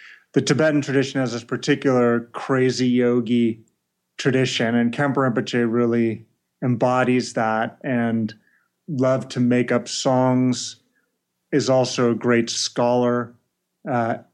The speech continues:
and just really marches to the beat of his own drummer. The drum is hard to even define as coming from this planet.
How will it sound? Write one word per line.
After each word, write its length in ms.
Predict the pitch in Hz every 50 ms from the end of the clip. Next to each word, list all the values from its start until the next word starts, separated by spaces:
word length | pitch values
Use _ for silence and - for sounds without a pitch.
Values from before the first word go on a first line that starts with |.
| _ _ _ _ _
and 560 | 156 139 127 127 123 123 123 120 - - - _ _ _ _ _ _ _ - -
just 360 | - 151 147 131 - - -
really 460 | 156 131 143 147 139 143 135 135 151
marches 760 | 151 123 123 127 135 139 135 135 - - 143 127 120 117 - -
to 120 | - 135
the 120 | 113 123
beat 240 | 104 - 127 127 123
of 120 | 127 110 113
his 180 | 123 110 107
own 280 | 120 123 123 120 123 120
drummer. 600 | 110 110 117 117 120 120 117 110 104 101 101 - _ _ _ _ _ _ _
The 80 | 131 127
drum 600 | 104 - 131 135 135 135 135 131 127 135 - - _ _ -
is 220 | 151 131 - -
hard 220 | - 131 127 127 113
to 60 | 139
even 320 | 143 131 120 113 123 120
define 520 | 110 123 110 - - 127 120 123 120 120 117
as 200 | 110 104 - -
coming 360 | - - 135 123 123 120 113
from 200 | - 120 110 110
this 180 | 110 107 -
planet. 600 | - - - - 123 117 117 117 110 107 101 101